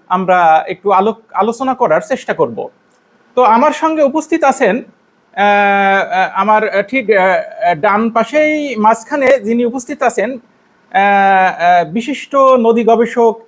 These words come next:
এবং, আহ, ইতিহাসবিদ, আহ, জনাব মাহবুব সিদ্দিকী স্যার, এবং, আহ, তার পাশেই উপস্থিত রয়েছে,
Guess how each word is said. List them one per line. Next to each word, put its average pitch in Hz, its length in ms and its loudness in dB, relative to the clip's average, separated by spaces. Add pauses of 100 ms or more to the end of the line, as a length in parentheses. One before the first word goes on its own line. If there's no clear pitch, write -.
(260)
এবং, 202 440 0
আহ, 190 220 2
ইতিহাসবিদ, 220 840 0
আহ, - 440 -6
জনাব 190 400 2 (180)
মাহবুব 233 580 0 (100)
সিদ্দিকী 220 520 -2
স্যার, 160 300 0 (760)
এবং, 277 400 2
আহ, 220 840 0
তার 254 200 0
পাশেই 320 600 0
উপস্থিত 285 440 -4
রয়েছে, 262 360 2